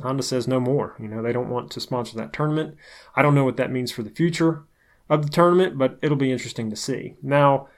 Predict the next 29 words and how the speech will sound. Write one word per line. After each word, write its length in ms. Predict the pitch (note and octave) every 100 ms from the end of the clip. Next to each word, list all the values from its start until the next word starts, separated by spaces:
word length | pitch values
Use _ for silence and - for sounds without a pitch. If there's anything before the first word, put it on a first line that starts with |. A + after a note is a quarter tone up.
| _ _ _ D3
liv 320 | F3 G3 D3+
had 340 | D#3+ D#3+ D3
its 220 | C#3 C3 -
season 400 | D#3 D#3 C#3+ C#3+
opener 560 | C#3+ C3+ B2 A#2+ A#2 - -
at 220 | B2+ B2
Mayakoba 800 | B2+ B2+ C3+ D3 D3 C3 B2+ D3 - _ -
in 380 | B2 A#2+ A#2+ B2
Mexico, 560 | A#2+ - - A2+ C#3 D3 - - - - - _
and, 540 | C#3 C#3 C3+ C3 B2+ - -
you 80 |
know, 100 | C#3+
everybody's 560 | C#3+ F#3+ A3 G3+ F#3 D#3
talking 320 | - C#3+ C#3+
about 220 | B2 B2+
how 480 | - B2 A#2+ A#2 A#2 _ _ _ B2+
the 580 | A#2+ B2 A#2+ A#2 - -
liv 380 | C3+ B2+ D#3+ D3+
event 480 | C3 B2 A#2+ A2+ - A#2
didn't 320 | D3+ D#3 D3+
get 280 | C3+ A#2+ B2+
good 180 | B2+ G#2+
ratings. 560 | G#2 F#2+ D2 - - - _
Okay, 220 | G#2+ A2+
it 60 | A2+
got 220 | A#2+ -
terrible 500 | - E3 E3+ D3 C3
ratings. 440 | A2+ G#2 F#2+ G2+ -
Well, 400 | F#3+ G3 F3+